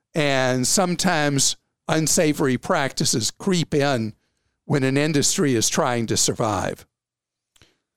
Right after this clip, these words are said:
So I want to talk about something. Thriving,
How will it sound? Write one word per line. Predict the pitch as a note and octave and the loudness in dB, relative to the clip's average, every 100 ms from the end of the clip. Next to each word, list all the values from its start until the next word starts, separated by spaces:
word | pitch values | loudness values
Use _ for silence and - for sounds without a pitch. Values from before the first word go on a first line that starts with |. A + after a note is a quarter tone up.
| _ | _
So | - D#3+ D3 C3+ C#3 - _ _ _ _ - | 0 2 2 0 -2 -6 _ _ _ _ -2
I | |
want | F#3 E3+ | 0 2
to | |
talk | G3+ D#3+ F3+ | 2 0 0
about | D#3 C#3 | 0 0
something. | - D#3+ A#2+ B2+ G2+ G#2+ _ _ - | 0 0 0 -2 -2 -8 _ _ -2
Thriving, | F3 F3+ G3+ G3 G3 G3+ | 0 2 2 2 0 -2